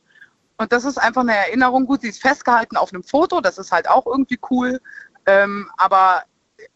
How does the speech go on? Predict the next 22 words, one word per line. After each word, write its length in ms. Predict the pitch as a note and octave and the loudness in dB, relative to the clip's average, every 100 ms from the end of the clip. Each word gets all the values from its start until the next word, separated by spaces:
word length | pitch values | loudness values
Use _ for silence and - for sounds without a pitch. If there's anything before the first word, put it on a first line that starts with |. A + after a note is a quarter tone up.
| _ _ | _ _
ich 160 | A#3+ - | -6 0
weiß 240 | A3 B3+ | 2 2
halt 140 | B3 | -2
genau, 300 | A3 F#3 G3 | -2 2 2
wie 60 | A3+ | 0
es 100 | - | -6
passiert 400 | G3 - G3 G3+ | -8 -6 -8 -6
ist. 260 | D#3 - - | -8 -10 -12
Und 160 | F3 | -8
ich, 180 | F#3+ - _ _ | -8 -10 _ _
ich 120 | - | -2
weiß 280 | F#3+ C4 - | 0 2 0
noch 120 | D4 | 0
genau, 520 | A3+ G#3 G#3 B3 D4 - _ _ _ _ _ _ _ _ - - | 0 0 2 4 2 -2 _ _ _ _ _ _ _ _ -8 0
wenn 180 | A#3+ | 2
ich 100 | D4+ | 2
jetzt 160 | E4 D4 | 0 -2
vor 120 | C4 | -2
dem 100 | G#3+ | -2
Strand 340 | - - B3+ C#4 | -6 -2 -2 -2
stehen 380 | - C4 B3+ | -6 -4 -2
würde, 400 | A3 A#3+ A#3 A#3 | 0 2 2 0